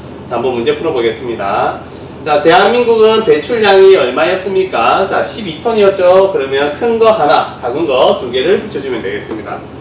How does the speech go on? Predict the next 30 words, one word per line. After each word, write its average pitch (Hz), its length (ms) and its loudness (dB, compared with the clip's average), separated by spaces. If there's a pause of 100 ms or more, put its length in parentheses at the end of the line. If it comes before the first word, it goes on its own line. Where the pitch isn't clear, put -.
(120)
자, 104 80 -10
그래서 156 720 2
큰 214 240 0
동그라미 147 520 0
하나, 113 640 -2 (380)
작은 180 300 -2
동그라미 151 880 -2
두 113 140 -12
개를 202 380 -2
해주면 147 360 -6
되겠습니다. 98 560 -10 (880)
자, 113 100 -8
다음 143 240 2
미국 208 280 0
보겠습니다. 120 880 -2 (280)
자, 143 140 -2
미국은 208 500 4
십오 185 440 0
톤이니까 165 800 0
큰 196 160 -2
거 196 100 4
하나, - 500 2
작은 - 320 -4
거 139 120 -2
다섯 214 280 -2
개 - 60 -6
하면 127 220 -2
되겠죠. 107 680 -4
자, - 160 -6
그래서 123 640 0